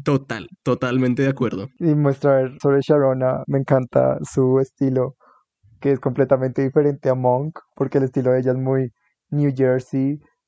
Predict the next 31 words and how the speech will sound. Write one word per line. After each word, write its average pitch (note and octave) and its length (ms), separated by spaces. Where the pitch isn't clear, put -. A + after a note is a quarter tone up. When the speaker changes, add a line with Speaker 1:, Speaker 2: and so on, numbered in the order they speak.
Speaker 2:
el B2 140
pelo C3 200
alborotado, C#3 760
<laughs> - 240
esos C3+ 400
sacos C3+ 360
que C#3+ 100
tienen C#3 200
que C#3 100
ser C#3 120
como C3 380
exagerados, C3+ 1000
como C#3 200
cuando C3+ 220
se C#3+ 80
fue C3+ 140
a - 20
la B2+ 80
cita, C3+ 560
todo C3+ 220
eso. E3 320
Mientras C#3+ 280
que D3+ 100
Monk C3+ 340
es C3 180
más B2+ 400
corbata, D#3+ 1000
un D#3+ 440
saco, C#3+ 760
un D3+ 140
abrigo. C#3 840